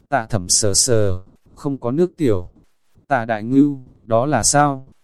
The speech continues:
Chẳng lẽ là bị chúng ta dọa đi? Tống Tân Đồng nhìn bị bao vây thành một đoàn vật nhỏ, nhìn không được nói, thím chớ có vẫn luôn lay động,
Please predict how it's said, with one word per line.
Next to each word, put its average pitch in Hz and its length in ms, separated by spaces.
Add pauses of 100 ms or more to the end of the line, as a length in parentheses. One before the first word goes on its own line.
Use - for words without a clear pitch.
(420)
Chẳng 95 240
lẽ 123 200
là 123 180
bị 110 200
chúng 113 180
ta 139 220
dọa 131 200
đi? 156 360 (640)
Tống 113 180
Tân 139 220
Đồng 104 220
nhìn 104 240
bị 110 140
bao 143 240
vây 143 200
thành 107 280
một 104 160
đoàn 104 240
vật 104 160
nhỏ, 95 340 (220)
nhìn 120 240
không 147 260
được 104 180
nói, 107 380 (280)
thím 117 220
chớ 117 220
có 117 200
vẫn 135 260
luôn 143 180
lay 139 200
động, 120 180